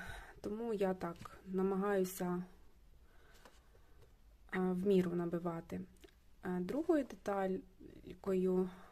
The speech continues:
рукава був ось цей манжет. Я також виконала декоративні, декоративний стібок, е, пришила паєтки, і знову ж таки н-,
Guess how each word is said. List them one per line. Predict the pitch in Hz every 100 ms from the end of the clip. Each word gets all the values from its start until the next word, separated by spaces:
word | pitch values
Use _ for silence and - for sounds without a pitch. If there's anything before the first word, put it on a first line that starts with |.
| -
рукава | 196 185 190 196 202 254 302 - -
був | 190 202
ось | 190 185
цей | 190 185
манжет. | 190 185 180 170 185 -
Я | 226
також | - 190 185 175 190
виконала | 190 180 180 170 170
декоративні, | 180 180 180 185 185 190 185 175 170 180 - - - - - - - - - - - - - - 190
декоративний | 185 185 202 196 196 185 180
стібок, | - 175 175 208 285 320 311 -
е, | 226 220 214 190 185
пришила | - 185 - 185 175
паєтки, | 175 180 233 294 - 233
і | 208 - 180
знову | - 190 233 254
ж | -
таки | 190 190
н-, | 185